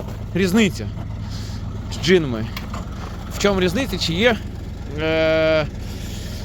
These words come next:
в чому різниця? Поясню, мужики. От дивіться, як, як тут зроблено, да? Е, робоче місце. Ну, любий взяти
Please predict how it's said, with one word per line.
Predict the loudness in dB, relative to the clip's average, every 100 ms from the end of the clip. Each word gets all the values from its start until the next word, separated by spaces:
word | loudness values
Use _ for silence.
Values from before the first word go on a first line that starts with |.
| -6
в | 4
чому | 4
різниця? | 6 2 2 2
Поясню, | 4 4 2 -2
мужики. | -4 -4 -2
От | -2
дивіться, | -2 0 0
як, | 0 0
як | -2
тут | 0 -2
зроблено, | 2 0 0 0
да? | 2 0 -2 -8 -6 -4 -2 2
Е, | 4
робоче | 6 4 4
місце. | 0 -2 -4 -6 -6 -6 -2 4
Ну, | 6
любий | 6 8 8
взяти | 8 6